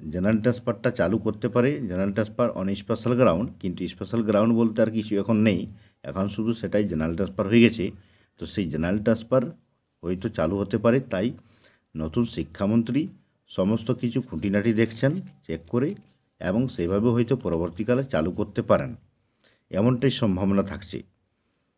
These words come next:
আর এই যে প্রত্যেকটি অপশন দেখতে পাচ্ছেন কী কী কারণে, কী কী কারণ দেখাতে পারবেন, এবং সেই জন্য আপনাকে সেগুলি আপলোড করতে হবে এবং রিজন দেখাতে হবে কী কারণে, সমস্ত কিছুই। তার উপরে আমরা একটা দেখিয়ে দিব,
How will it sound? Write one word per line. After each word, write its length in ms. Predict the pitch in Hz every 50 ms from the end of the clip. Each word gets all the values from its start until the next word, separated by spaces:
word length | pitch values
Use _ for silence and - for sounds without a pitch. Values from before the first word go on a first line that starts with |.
| _ _ _ _ _ _ _
আর 240 | - 73 73 78 78 64 - - _ _ _ _ _ _ _ _
এই 80 | - 110 113
যে 80 | 123 120 -
প্রত্যেকটি 440 | 107 107 107 - 120 110 - - 123 117
অপশন 180 | - - 117 110
দেখতে 220 | 110 107 - 127
পাচ্ছেন 240 | 113 110 - - 107 101 107 -
কী 100 | 113 113 110 -
কী 120 | 120 120
কারণে, 400 | - 110 101 95 98 104 110 123 151 175 - -
কী 80 | 113 107 101
কী 60 | 107
কারণ 260 | 104 - 101 90 98 104 92 87
দেখাতে 240 | - 101 95 - 104 -
পারবেন, 260 | 107 104 104 123 139 - - - _ _ _ _ -
এবং 180 | 90 92 104 107 104 107
সেই 120 | 107 98 95
জন্য 140 | 104 104 104
আপনাকে 300 | 95 104 107 98 110 127 123 120 - _ _ _ _ _ _ _ _ _ _ _ _ _ _ _ - - - _ _ _ _ _ _ _ _ _ _ _ -
সেগুলি 280 | 104 95 101 107 120 127 - 90 92
আপলোড 220 | 85 95 107 104 101 113
করতে 200 | 110 110 110 117 110
হবে 160 | 110 131 151 - - - _ _ _ _ _ _ _ -
এবং 120 | 107 117 120 107 92
রিজন 280 | 98 101 98 117 120 120 117
দেখাতে 280 | 113 117 117 113 123
হবে 140 | 120 113 127 127 - -
কী 100 | - 98 - -
কারণে, 300 | 107 104 107 110 117 147 - - - _ _ _ _ _ - -
সমস্ত 280 | 107 104 107 104 104 107 87 85
কিছুই। 260 | 85 - - 60 60 - _ _ _ _ _ _ _ -
তার 160 | 104 101 110 123 120
উপরে 240 | - - 139 139 139
আমরা 180 | 135 131 131 131 113 98 92
একটা 180 | - - - 117 101
দেখিয়ে 220 | 98 90 95 117 117
দিব, 100 | 120